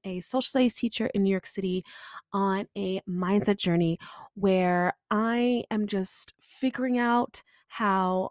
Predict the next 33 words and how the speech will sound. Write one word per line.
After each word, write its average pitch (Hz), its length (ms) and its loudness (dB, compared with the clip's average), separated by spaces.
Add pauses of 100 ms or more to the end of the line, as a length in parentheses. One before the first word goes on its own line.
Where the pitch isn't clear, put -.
my 190 540 -4
spirituality, 202 1000 -2
my 185 160 -6
nutrition, 202 720 2
my 180 140 0 (220)
fitness, 226 580 0 (300)
my 196 120 2
daily 180 340 0
habits, 196 800 0 (540)
my 190 140 0
mindset 190 680 2
truly 208 460 0
affects - 720 -6
my 196 480 -2
overall 190 440 -4
health. 190 380 -6
And 190 200 -2
so 180 400 -4 (400)
I'm 214 160 2
just 247 180 2
sharing 226 360 4
with 220 120 0
you 214 80 -2
guys 214 400 0
what 175 160 -2
I've 190 140 -2
been 202 100 -4
learning 208 380 0
on 196 240 2
my 185 100 0
journey 190 340 0
from 185 180 -6
therapy, 226 680 2